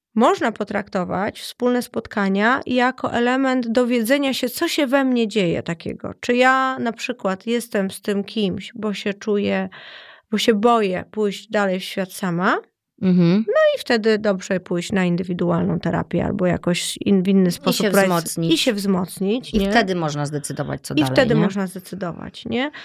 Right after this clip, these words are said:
Speaker 1: Ale dokładnie, to się czuje. To jest tak, że w pewnym momencie człowiek wstaje rano i sobie myśli:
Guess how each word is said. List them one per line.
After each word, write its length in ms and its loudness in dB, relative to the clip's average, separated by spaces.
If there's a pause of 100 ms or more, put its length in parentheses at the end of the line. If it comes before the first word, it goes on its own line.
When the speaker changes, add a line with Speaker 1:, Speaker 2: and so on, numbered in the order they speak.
(160)
Speaker 1:
Ale 120 4
dokładnie, 400 0
to 100 -4
się 140 -8
czuje. 340 0
To 100 -2
jest 140 -4
tak, 180 0
że 100 -2
w 40 -20
pewnym 360 0
momencie 480 0
człowiek 480 -2
wstaje 480 0
rano 320 2
i 60 -4
sobie 220 -2
myśli: 440 0